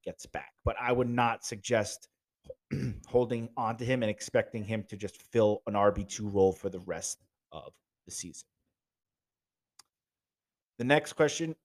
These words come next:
<clears throat> is Mooney a drop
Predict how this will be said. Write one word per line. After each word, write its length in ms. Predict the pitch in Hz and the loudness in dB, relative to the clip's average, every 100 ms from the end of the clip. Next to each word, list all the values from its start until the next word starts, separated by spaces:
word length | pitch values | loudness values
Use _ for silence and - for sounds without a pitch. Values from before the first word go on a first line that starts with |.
| - | -6
<clears throat> 300 | 185 147 113 - - _ _ | -2 -2 -4 -10 -20 _ _
is 360 | 127 117 113 110 | 2 2 0 0
Mooney 560 | 127 165 170 170 151 - | 6 6 6 2 -4 -4
a 80 | 117 | -4
drop 500 | 104 117 120 131 - | 0 4 6 4 -2